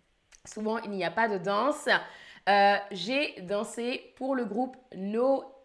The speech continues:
Angels. Je vais vous les présenter. No Angels, c'est un groupe de pop. C'est un groupe de musique pop. No Angels.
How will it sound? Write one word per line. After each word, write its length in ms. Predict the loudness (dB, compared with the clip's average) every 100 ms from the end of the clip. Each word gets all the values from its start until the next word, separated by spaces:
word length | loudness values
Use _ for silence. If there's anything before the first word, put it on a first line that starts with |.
| -4
Angels. 580 | -2 0 0 2 0 -4 -14 _ _ _
Je 140 | -6
vais 120 | -4 -2
vous 120 | -2
les 100 | -4
présenter. 600 | -6 -12 -12 -12 -12 -14 _ _ _ _
No 320 | 0 2 2 0
Angels, 680 | -4 -4 -2 -2 -4 -10 -20 _ -20
c'est 260 | -14 -10 -4
un 120 | -4
groupe 300 | -2 -4 -6 -12 -14
de 440 | -4 -2 -2 -8 _ _ 6
pop. 340 | 6 6 -8 -20 _ _ _
C'est 220 | -8 -4
un 120 | -4
groupe 300 | -4 -8 -10 _
de 380 | -10 -4 -4 -6 -10
musique 540 | -10 -8 -10 -12 -18 _ _ _ 0
pop. 320 | 2 2 -8 -20 _ -8
No 340 | -2 0 -2 -4
Angels. 440 | -8 -6 -8 -10